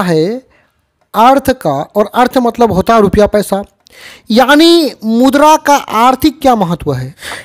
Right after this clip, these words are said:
यानी हमें ये बताना है कि क्या मुद्रा से आर्थिक महत्व, मतलब, अ, क्या मुद्रा के आविष्कार से हम लोग विकास किए हैं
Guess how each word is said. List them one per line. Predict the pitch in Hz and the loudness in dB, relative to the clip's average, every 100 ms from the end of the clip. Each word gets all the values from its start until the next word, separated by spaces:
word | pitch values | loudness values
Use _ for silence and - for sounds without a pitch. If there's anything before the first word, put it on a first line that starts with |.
| - | 0
यानी | 180 208 269 311 | 2 4 4 4
हमें | 294 302 | 4 2
ये | 214 269 | 2 2
बताना | 277 247 233 226 | 2 0 0 0
है | 214 | 0
कि | 240 277 | -2 -4
क्या | 269 285 | -2 0
मुद्रा | 262 226 208 233 262 | 2 2 2 2 2
से | 262 165 165 - _ _ - _ _ - | 0 -4 -4 -8 _ _ -20 _ _ -4
आर्थिक | 202 226 247 - 311 233 | 2 2 2 -2 -2 0
महत्व, | 190 160 - 151 | 0 0 -2 -4
मतलब, | 208 - 302 262 | -4 0 0 0
अ, | - 226 - | 0 -2 -2
क्या | - 277 285 277 | 2 4 4 2
मुद्रा | 214 226 240 262 277 262 202 | 0 0 2 4 2 0 -2
के | - | -4
आविष्कार | 208 220 220 262 - 226 220 | 0 0 0 -2 -2 0 0
से | 226 185 180 | 0 -2 -2
हम | 214 240 | 0 2
लोग | 254 | 2
विकास | 190 208 226 233 | 0 -2 -2 -2
किए | - 208 262 | -4 0 2
हैं | 208 131 | 0 -4